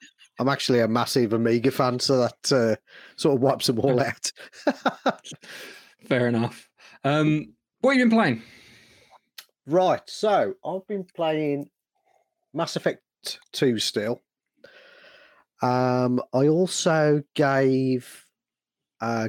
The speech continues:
Speaker 1: Ghostwire Tokyo, Tokyo a go.
Speaker 2: Tokyo?
Speaker 1: Uh, To-, Tokyo, Tokyo a go. Tis, tis
Speaker 2: Tokyo?
Speaker 1: Tokyo, isn't it? Ghostwire Tokyo.
Speaker 2: Yes, it's Ghostwire
Speaker 1: Tis,
Speaker 2: Tokyo,
Speaker 1: tis,
Speaker 2: yeah.
Speaker 1: yeah. Um, uh, 'cause I said I'd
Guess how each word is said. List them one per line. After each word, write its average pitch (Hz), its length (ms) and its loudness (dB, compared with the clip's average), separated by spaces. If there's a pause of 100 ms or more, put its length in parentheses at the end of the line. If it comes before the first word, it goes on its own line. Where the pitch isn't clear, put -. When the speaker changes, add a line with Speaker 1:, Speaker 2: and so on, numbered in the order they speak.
Speaker 1:
Ghostwire 127 920 2 (320)
Tokyo, 127 580 2 (160)
Tokyo 127 460 2
a 98 40 0
go. 107 240 0 (1000)
Speaker 2:
Tokyo? 120 420 -4
Speaker 1:
Uh, 110 180 -2 (300)
To-, - 160 -2
Tokyo, 147 460 2
Tokyo 160 520 2
a 131 60 4
go. 131 240 2 (760)
Tis, 214 220 -2
tis - 240 -2
Speaker 2:
Tokyo? 269 260 0
Speaker 1:
Tokyo, 247 200 4
isn't 131 220 0
it? - 40 -8 (180)
Ghostwire 196 320 2
Tokyo. 185 280 0
Speaker 2:
Yes, 101 100 0
it's 82 100 -8
Ghostwire 117 300 -4
Speaker 1:
Tis, 175 200 -2
Speaker 2:
Tokyo, 160 180 -2
Speaker 1:
tis, 104 100 -2
Speaker 2:
yeah. 117 80 -4 (760)
Speaker 1:
yeah. 131 360 2
Um, 127 260 -4 (1120)
uh, 123 60 -6
'cause 143 220 -2
I 147 40 0
said 160 200 0
I'd 143 100 0